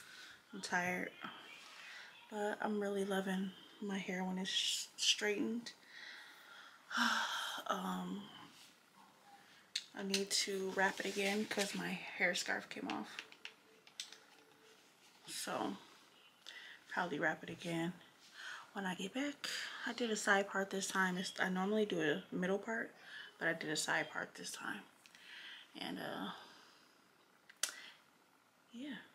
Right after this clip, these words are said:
it's kinda windy out. I can hear the wind. Um, let's see, what's the temperature? 'Cause it's cold in the house. Let's see. That's hubby talking to granddaughter in the background.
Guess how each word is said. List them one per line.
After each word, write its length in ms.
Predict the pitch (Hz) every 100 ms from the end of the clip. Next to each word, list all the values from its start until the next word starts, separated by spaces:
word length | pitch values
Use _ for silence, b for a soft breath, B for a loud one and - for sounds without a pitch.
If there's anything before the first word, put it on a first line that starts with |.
| -
it's 100 | -
kinda 240 | - 269 294
windy 340 | 175 240 185
out. 240 | 143 143 - - - - - - -
I 80 | 202
can 160 | 208
hear 140 | 196 190
the 80 |
wind. 400 | 180 180 185 214 - B B B B B B B -
Um, 400 | 175 160 147 156 156 -
let's 120 | 220
see, 180 | - 160
what's 240 | 170 220
the 80 | 156
temperature? 560 | - - 196 - - -
'Cause 140 | - 170
it's 120 | 220
cold 380 | - - 190 196
in 100 | 165
the 60 |
house. 600 | 170 185 185 - - - - - - - - B B B B B B B -
Let's 220 | 233 220 -
see. 580 | - 196 190 196 190 - - - - - - - B B B B B -
That's 220 | 196 -
hubby 380 | - 196 190 185
talking 360 | - 185 185
to 100 | 185
granddaughter 540 | - 180 180 180 185 185
in 140 | 180
the 60 | 180
background. 520 | 190 185 - 190 190